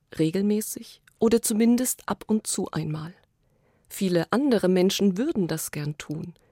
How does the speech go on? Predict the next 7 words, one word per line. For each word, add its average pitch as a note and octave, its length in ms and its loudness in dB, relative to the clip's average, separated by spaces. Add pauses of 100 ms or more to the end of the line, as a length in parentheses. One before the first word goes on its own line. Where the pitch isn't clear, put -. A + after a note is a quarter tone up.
(220)
regelmäßig E3+ 840 -2 (180)
oder A#3 320 2
zumindest G3 760 0
ab - 200 -6
und F3 200 -2
zu - 280 -2
einmal. D#3+ 400 -6